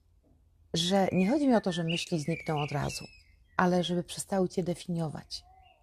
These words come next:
Bo każdy z nas zasługuje na wewnętrzną wolność i radość, które zawsze były w tobie.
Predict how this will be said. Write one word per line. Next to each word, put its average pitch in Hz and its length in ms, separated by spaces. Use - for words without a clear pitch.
Bo 180 80
każdy 233 380
z 156 60
nas 156 380
zasługuje 180 600
na 160 220
wewnętrzną 170 680
wolność - 640
i 170 80
radość, 160 500
które 160 280
zawsze 165 300
były 160 200
w - 100
tobie. 151 300